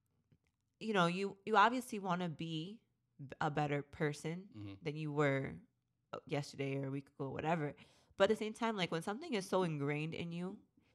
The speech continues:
Speaker 1: like, it, it's part of you. You know, it's a part of who you are.
Speaker 2: Yeah.
Speaker 1: You can't ignore that just because somebody feels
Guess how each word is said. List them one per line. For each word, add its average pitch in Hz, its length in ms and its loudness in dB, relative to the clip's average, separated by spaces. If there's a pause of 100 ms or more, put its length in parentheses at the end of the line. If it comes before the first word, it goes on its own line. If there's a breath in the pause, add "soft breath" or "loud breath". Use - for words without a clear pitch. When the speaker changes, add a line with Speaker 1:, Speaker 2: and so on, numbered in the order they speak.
(280 soft breath)
Speaker 1:
like, 160 380 6 (760)
it, 226 300 10
it's 226 160 8
part 214 300 6
of 147 120 -2
you. - 140 -6 (320)
You 170 100 -4
know, 170 80 2
it's 170 100 -2
a 190 40 2
part 196 220 2
of 180 100 -4
who 185 80 -8
you 147 220 -2
are. 147 280 0 (120)
Speaker 2:
Yeah. 95 220 -8
Speaker 1:
You 175 160 -8
can't 214 380 0 (480)
ignore 165 520 2
that 131 240 0
just 160 200 0
because 165 300 -2
somebody 160 440 0
feels 151 380 0